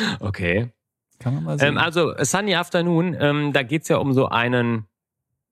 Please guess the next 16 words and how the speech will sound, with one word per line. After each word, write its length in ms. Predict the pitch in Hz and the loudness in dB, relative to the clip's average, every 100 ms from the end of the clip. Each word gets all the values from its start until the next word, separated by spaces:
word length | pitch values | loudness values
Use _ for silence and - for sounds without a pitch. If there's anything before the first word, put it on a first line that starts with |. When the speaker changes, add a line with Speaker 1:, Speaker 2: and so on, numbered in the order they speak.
| _ _ _ _ _ _ - | _ _ _ _ _ _ -4
Speaker 1:
ich 220 | 131 - | -4 0
glaube, 440 | - 101 135 147 | 2 2 2 0
gut 340 | 123 139 208 - | 0 2 0 2
betuchten 520 | 135 - 165 - 127 | -2 -2 -4 -2 2
Menschen, 500 | 104 117 143 190 180 | 2 0 -2 -4 0
der 200 | 131 127 | 2 0
faul, 500 | - 135 151 165 160 | 0 0 2 2 4
Speaker 2:
Ja. 240 | 139 135 127 | 4 4 2
Speaker 1:
äh, 40 | |
da 400 | 117 123 120 82 - 90 | 2 2 0 -2 -8 -2
seinen 460 | 117 120 120 117 | 0 0 -2 -2
Nachmittag 520 | 107 117 170 165 95 90 | 0 0 0 0 -2 -2
genießt 640 | 82 76 87 156 - - _ _ _ _ - | -6 -4 -4 -4 -6 -14 _ _ _ _ -2
in 120 | 117 | 2
der 140 | 117 | 2
Sonne. 520 | 101 107 127 98 160 | 4 2 2 2 0